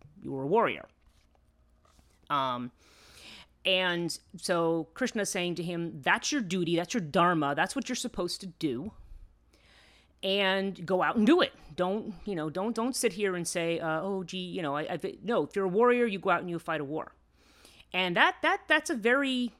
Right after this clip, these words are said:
upsetting passage to a lot of people in the West, because they say, "Well, you know, yes, but, but, you know, he's right to avoid war." Well, okay, my, my general own,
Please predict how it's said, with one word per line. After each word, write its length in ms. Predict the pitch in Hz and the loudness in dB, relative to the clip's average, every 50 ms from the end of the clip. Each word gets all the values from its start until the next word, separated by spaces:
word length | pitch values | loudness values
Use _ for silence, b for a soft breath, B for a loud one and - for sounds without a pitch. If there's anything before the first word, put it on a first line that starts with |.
| - _ | -10 _
upsetting 480 | - 196 - - - 214 196 196 190 170 | -6 -6 -4 -2 -2 0 0 0 -2 -2
passage 480 | - - 269 302 285 - 208 175 - - | 0 2 2 2 2 0 -4 -6 -6 -10
to 120 | - 175 | -8 -8
a 40 | 165 | -4
lot 220 | 156 147 139 139 151 | -2 -2 -2 -2 -4
of 100 | - - | -8 -10
people 320 | 156 147 - 147 143 135 | -12 -12 -10 -10 -10 -10
in 60 | 131 | -8
the 80 | 123 127 | -8 -8
West, 360 | 120 107 131 180 - - - - | -6 -8 -6 -8 -10 -12 -12 -14
because 280 | 165 - - 180 165 | -16 -12 -12 -12 -10
they 140 | - 180 175 | -8 -8 -8
say, 260 | 170 - - 175 170 | -8 -6 -4 -4 -4
"Well, 360 | 170 160 170 170 165 165 170 175 | -4 -2 -2 -2 0 -2 -2 -4
you 80 | 196 196 | -6 -6
know, 100 | 151 151 | -6 -6
yes, 340 | 160 170 302 277 - - - | -4 -2 -2 -2 -2 -2 -6
but, 360 | - - 160 156 143 - - | -4 -4 -4 -4 -4 -6 -10
but, 300 | 151 151 147 - - - | -8 -8 -8 -8 -8 -8
you 80 | 170 156 | -6 -6
know, 100 | 143 139 | -4 -4
he's 220 | 160 160 135 151 | -6 -8 0 4
right 220 | 240 311 302 190 | 4 4 4 2
to 160 | - 214 185 165 | -2 -2 -2 -2
avoid 340 | 135 139 135 127 123 123 | -2 -4 -6 -6 -8 -10
war." 240 | 123 127 - - - - B B B B B B B B B B B B B B B | -12 -14 -14 -14 -16 -16 B B B B B B B B B B B B B B B
Well, 580 | - 175 190 190 202 262 370 392 - - - _ _ _ _ _ _ _ _ _ _ _ _ - - _ - 226 214 - - | -4 2 4 6 6 6 6 4 2 -4 -10 _ _ _ _ _ _ _ _ _ _ _ _ -20 -20 _ -18 -18 -12 2 4
okay, 380 | 262 247 - 175 120 98 - - - | 4 4 4 0 -6 -8 -10 -4 4
my, 200 | 208 254 294 269 | 6 6 8 8
my 240 | 247 262 302 330 311 | 8 6 6 6 6
general 440 | 214 - 277 285 311 311 294 262 247 | 6 8 8 8 8 8 6 6 6
own, 200 | 240 240 226 | 4 4 2